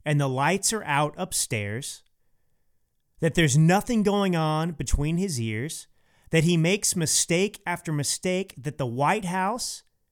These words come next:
has to walk back repeatedly, which tells you what? He's a loose cannon.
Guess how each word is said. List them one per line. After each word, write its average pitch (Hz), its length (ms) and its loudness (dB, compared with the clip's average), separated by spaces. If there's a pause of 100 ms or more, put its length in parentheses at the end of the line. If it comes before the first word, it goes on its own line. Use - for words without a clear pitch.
(440)
has 175 320 2
to 156 120 0
walk 135 560 0
back 185 520 0 (120)
repeatedly, 151 640 -2
which 143 280 -4
tells 196 340 -2
you 165 100 0
what? 156 540 0 (420)
He's 190 220 2
a 180 80 4
loose 190 420 2
cannon. 196 600 -4